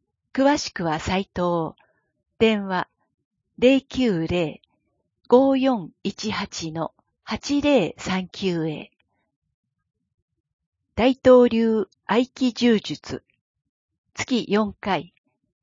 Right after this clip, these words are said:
日曜日、午後四時二十分から六時半。南沢会館、多聞寺入り口で。入会金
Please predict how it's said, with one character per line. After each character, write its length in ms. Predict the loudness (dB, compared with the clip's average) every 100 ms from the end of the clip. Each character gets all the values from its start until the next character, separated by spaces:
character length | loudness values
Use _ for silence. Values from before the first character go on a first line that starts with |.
| _ _ -8
日 320 | -8 -2 2
曜 200 | 4 4
日、 200 | 0 -10 _ _ _ _ _ 0
午 120 | 2
後 120 | 2
四 160 | 2 2
時 140 | 0
二 140 | -6 -6
十 160 | -6
分 340 | -6 -8 -8 -8
か 140 | -10
ら 180 | -8 -10 _
六 240 | -6 -2 -4
時 160 | -4
半。 320 | -6 -8 -12 -16 _ _ _ _ _ _ _ _ -4
南 360 | 0 2 0
沢 300 | -2 0 0 -2
会 220 | -2 -4
館、 280 | -6 -12 -14 -20 _ _ _ -10
多 120 | -4
聞 220 | -4 -4
寺 200 | -6 -8
入 120 | -6
り 160 | -6 -8
口 420 | -10 -10 -12 -14 _ _
で。 200 | -10 -10 _ _ _ _ _ _ _ _ _ _ _
入 200 | 2 2
会 280 | 4 2 2
金 380 | -2 -10 -10